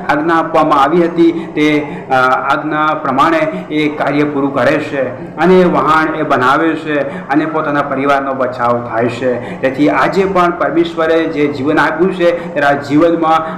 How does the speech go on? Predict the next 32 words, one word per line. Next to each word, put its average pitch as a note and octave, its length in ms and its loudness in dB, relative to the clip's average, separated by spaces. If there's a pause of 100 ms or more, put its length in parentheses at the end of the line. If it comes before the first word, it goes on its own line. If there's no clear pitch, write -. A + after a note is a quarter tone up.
આપણે D3 220 0
ઈશ્વરની D3+ 400 -2
આધીનતામાં C#3 680 -2
જીવન C3 260 0
જીવીએ F#3 400 4
અને C3+ 380 -4
પરમેશ્વરની C3+ 680 0
મહિમા B2 360 0
થાય. B2 380 -2 (140)
પરમેશ્વર E3+ 500 0
આ C#3 180 0
શુભ - 240 -4
સંદેશ C3+ 380 0
આપે D3 300 2
છે F3+ 220 2
કે - 320 -2
નૂહના D3 380 2
જેમ D#3+ 680 0
એ D3+ 80 0
આધીનતા C#3+ 920 0 (180)
ભર્યું C3+ 260 0
જીવન B2+ 300 0
જીવીએ, B2+ 720 2
નૂહના D#3+ 300 4
જેમ F#3 640 2
એ C#3+ 100 2
વિશ્વાસુ F3 680 0
રહીએ C3 420 2
અને - 340 -4
પરમેશ્વરની D3+ 680 2
મહિમા C#3 560 2
મળે C3 200 2